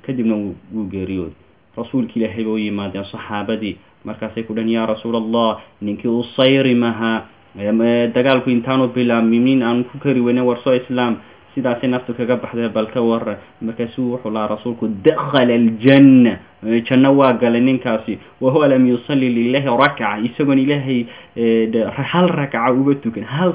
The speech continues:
salaad isagoon foodba dhigin, subxaan Allah, ayuu jannada halkii ugu sarreysay ka galay. Subxaan Allah, ilaali al-cadiim.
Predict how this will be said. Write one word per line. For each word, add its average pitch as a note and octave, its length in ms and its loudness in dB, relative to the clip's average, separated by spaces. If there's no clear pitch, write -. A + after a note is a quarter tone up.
salaad C#3 340 -2
isagoon C3 280 0
foodba C3+ 340 4
dhigin, A2 320 0
subxaan C3+ 160 -8
Allah, A2+ 320 -2
ayuu C3+ 240 4
jannada C3+ 320 0
halkii B2+ 260 -6
ugu A#2 160 -2
sarreysay G#2+ 320 -4
ka A2+ 100 -6
galay. F#2+ 280 -6
Subxaan A2+ 240 -6
Allah, G#2+ 160 -2
ilaali G2 240 -6
al-cadiim. F#2 320 -8